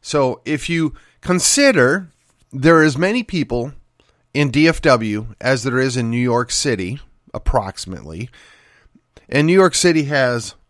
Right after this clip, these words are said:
certainly more than two major airports, to my knowledge. I think LaGuardia and J F K, and then there's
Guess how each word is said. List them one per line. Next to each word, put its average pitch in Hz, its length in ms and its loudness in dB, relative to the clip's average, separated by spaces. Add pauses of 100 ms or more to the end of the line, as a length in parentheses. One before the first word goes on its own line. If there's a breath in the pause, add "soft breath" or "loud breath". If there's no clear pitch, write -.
certainly 147 720 -2 (400)
more 160 340 0
than 160 200 -4
two 170 420 -6
major 139 480 -2
airports, 113 680 -4 (180)
to 139 140 -6
my 147 180 0
knowledge. 107 480 -4
I 98 100 -16
think 147 440 -10
LaGuardia 135 840 -2
and 113 120 -6
J 123 180 -4
F 117 140 -4
K, 127 340 -4
and 117 140 -4
then 113 100 -6
there's 107 300 -8